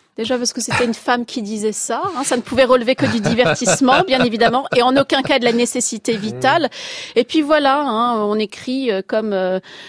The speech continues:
on fait de la broderie. Il y avait là un mépris. Et il y a des gens aujourd'hui qui se vantent de ne pas avoir un seul livre chez eux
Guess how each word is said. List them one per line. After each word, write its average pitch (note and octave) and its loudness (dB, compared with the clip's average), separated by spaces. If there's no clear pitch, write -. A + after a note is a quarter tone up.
on B3 -12
fait - -6
de A3 2
la A3+ 6
broderie. G#3+ 0
Il G#3 0
y - 4
avait C4+ 2
là C4 0
un A3 -2
mépris. B3 0
Et B3 -2
il A3+ -4
y D#4+ 4
a F#4+ 2
des C4+ 2
gens A#3 0
aujourd'hui A#3+ 0
qui B3 -10
se - -4
vantent G#3+ -2
de G3 -6
ne G3+ -2
pas D4 0
avoir A#3+ 0
un G#3+ -4
seul G3 -6
livre A3+ 0
chez A3+ 0
eux G#4 -2